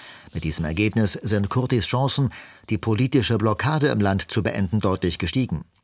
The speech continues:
Hunderte Anhänger von Vetëvendosje, deutsch Selbstbestimmung, versammelten sich vor der Parteizentrale in Pristina, um den Wahlsieg zu feiern. Kurti kündigte an, rasch eine neue Regierung zu bilden.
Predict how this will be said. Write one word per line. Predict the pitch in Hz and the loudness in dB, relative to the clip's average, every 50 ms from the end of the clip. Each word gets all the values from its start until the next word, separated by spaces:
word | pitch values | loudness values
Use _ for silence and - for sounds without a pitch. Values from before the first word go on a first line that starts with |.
| _ - _ - - - - _ _ _ _ - - | _ -20 _ -20 -20 -20 -20 _ _ _ _ -2 2
Hunderte | 165 185 185 170 120 131 - | 2 4 4 4 4 2 2
Anhänger | 135 131 143 147 139 131 113 101 | 4 2 4 4 4 4 2 2
von | - 107 98 104 | 2 2 0 2
Vetëvendosje, | 101 - 101 107 104 104 113 110 101 - - 123 120 117 | 2 2 2 2 4 4 2 2 2 2 2 2 2 2
deutsch | 92 104 98 95 92 - - - | 2 2 0 0 0 -2 -6 -6
Selbstbestimmung, | - 98 90 104 113 120 - - - 107 - - 117 107 113 123 135 120 - - - - - - | -2 -2 0 2 0 0 -2 -2 0 0 0 2 2 2 2 2 2 0 -2 -8 -20 -20 -12 -4
versammelten | - 131 120 110 123 131 143 151 147 - 143 127 | 0 2 2 4 4 2 2 2 2 2 2 2
sich | 123 131 117 - - - | 2 2 0 0 -4 -6
vor | - - 135 131 127 | -2 0 2 2 4
der | 120 117 110 | 4 2 0
Parteizentrale | - - 107 - - 104 104 104 - - 113 101 95 - - 95 87 90 90 95 | 0 -2 -2 0 0 2 2 2 2 2 2 0 0 0 -2 -2 0 0 0 0
in | 92 87 | 0 0
Pristina, | - - 117 - - 113 107 101 95 92 90 82 - - _ _ | 0 0 0 0 0 0 2 2 2 2 0 -2 -4 -10 _ _
um | - 131 127 123 | -2 0 2 2
den | 135 120 113 95 | 4 4 2 2
Wahlsieg | 98 90 92 92 90 90 98 85 - - | 2 2 2 2 2 2 0 -2 -2 -2
zu | - 117 95 | -4 -2 -2
feiern. | - 101 85 71 55 50 50 - - | -2 -2 -2 -4 -6 -8 -10 -12 -10
Kurti | - 90 92 - 98 85 | -8 -6 -4 -2 -2 0
kündigte | - 107 101 101 95 - - - - | 0 2 2 2 2 2 2 0 2
an, | 101 110 131 | 2 2 0
rasch | 160 135 110 120 127 123 - - - - - | 0 0 0 0 0 0 0 -2 -4 -4 -4
eine | 95 92 87 87 87 | -2 0 0 0 0
neue | 87 87 85 95 101 95 85 | 0 0 2 2 2 0 2
Regierung | 95 98 90 - 113 113 120 120 110 | 0 0 0 0 0 2 2 2 2
zu | - 113 | 2 0
bilden. | 92 87 82 76 78 78 | 0 0 0 -2 -4 -6